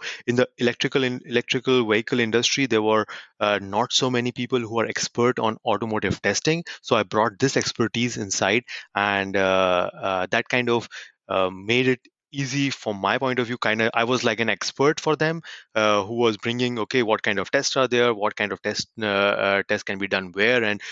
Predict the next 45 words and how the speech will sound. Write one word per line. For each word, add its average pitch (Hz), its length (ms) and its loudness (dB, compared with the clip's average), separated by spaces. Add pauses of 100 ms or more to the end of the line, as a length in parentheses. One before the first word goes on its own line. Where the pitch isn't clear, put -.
(200)
though, 117 200 0
and 107 180 -2
knowledge 113 320 2
of, 110 300 2
uh, 98 360 2
different, 110 560 -2 (120)
uh, 92 560 2
test 101 220 -4
houses, 131 520 0
where 113 180 0
it 110 120 -4
can 95 160 -6
be 98 100 -4
done, 120 200 0
and 110 100 -4
all 113 120 0
those 131 140 0 (300)
kind 127 140 2
of, 131 100 2 (280)
I, 117 180 2 (200)
that's 131 180 0
what 143 120 2
I 120 60 2
brought 113 220 0
on 110 120 -4
the 98 160 -2
table. 156 340 0 (300)
And 110 240 0
that 107 200 0
was, 117 300 2
uh, 104 400 2
at 107 140 0
that 104 200 -2
time, 110 440 0
I 104 80 -2
think 104 180 -8
automotive 101 400 -10
industry 98 380 -6
or 101 180 2
electrical 107 420 0
vehicle 98 280 -2
industry 101 360 -2
was 98 240 -6
looking 127 260 -8
for. 107 280 0